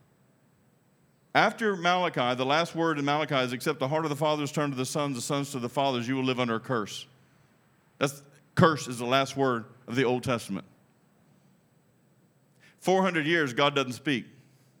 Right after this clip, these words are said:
It's quiet. Then you come back to John the Baptist in the, in the wilderness saying, "Repent, <laughs> repent." It's the first thing you hear. Beca-, and he was talking about the way that we had done religion at that point.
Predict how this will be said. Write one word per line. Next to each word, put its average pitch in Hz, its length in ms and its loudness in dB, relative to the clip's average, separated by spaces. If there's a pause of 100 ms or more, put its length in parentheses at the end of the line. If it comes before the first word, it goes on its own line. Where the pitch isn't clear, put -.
(1200)
It's - 80 -10
quiet. 143 340 2 (1700)
Then 160 160 4
you 151 80 2
come 147 180 4
back 143 220 4
to 139 80 -4
John 139 240 -2
the 127 40 -2
Baptist 139 440 0
in 131 80 -2
the, 127 120 -2
in 131 140 0
the 127 80 0
wilderness 131 480 -2
saying, 127 180 0
"Repent, 120 440 2
<laughs> - 20 -18
repent." - 640 -2 (680)
It's - 100 -20
the - 0 -
first 170 220 0
thing 139 180 2
you 135 80 2
hear. 180 320 0 (960)
Beca-, 135 200 2
and 147 120 2
he 143 60 2
was 131 140 0
talking 160 340 2
about 131 300 4
the 127 80 0
way 139 200 2
that 131 140 -2
we 139 120 2
had 123 140 0
done 131 220 0
religion 120 420 -2
at 95 80 -6
that 113 180 -4
point. 107 240 -6